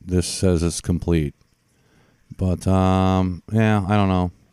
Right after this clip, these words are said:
It, it, that kind of, uh, contradicts the first one because, uh, the masks really haven't done anything to, uh, control the, uh, covid nineteen virus, because the very first one said, "Get the virus under control." Well,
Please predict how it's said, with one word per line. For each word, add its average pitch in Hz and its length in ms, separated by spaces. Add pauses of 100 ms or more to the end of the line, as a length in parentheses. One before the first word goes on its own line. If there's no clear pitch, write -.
(880)
It, 98 240
it, 113 140
that 123 200
kind 120 280
of, 104 180
uh, 101 140
contradicts 101 720
the 92 100
first 95 360
one 82 340 (300)
because, 87 360
uh, 87 340 (1160)
the 90 100
masks 90 400
really 87 220
haven't 85 240
done 87 180
anything 80 640
to, 80 340
uh, 78 220 (680)
control 85 500
the, 76 320
uh, 76 200
covid 80 320
nineteen 78 460
virus, 71 500
because - 340
the 82 100
very 85 200
first 82 320
one 82 160
said, 76 220 (460)
"Get - 140
the - 60
virus 87 380
under 78 160
control." 73 540
Well, 101 260